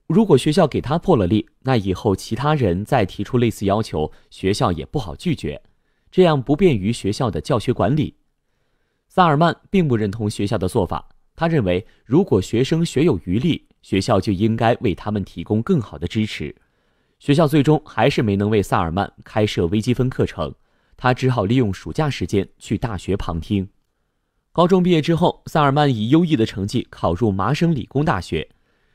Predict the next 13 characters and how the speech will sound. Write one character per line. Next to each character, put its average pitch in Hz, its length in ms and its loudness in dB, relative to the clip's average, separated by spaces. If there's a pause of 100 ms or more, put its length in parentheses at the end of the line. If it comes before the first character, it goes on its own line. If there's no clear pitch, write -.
这 208 140 6
时 143 360 0
他 175 120 -6
又 180 200 4
发 127 180 0
现 127 180 0
了 101 100 4
另 170 180 2
外 143 120 2
一 90 100 0
个 104 100 0
问 98 180 2
题， - 280 -8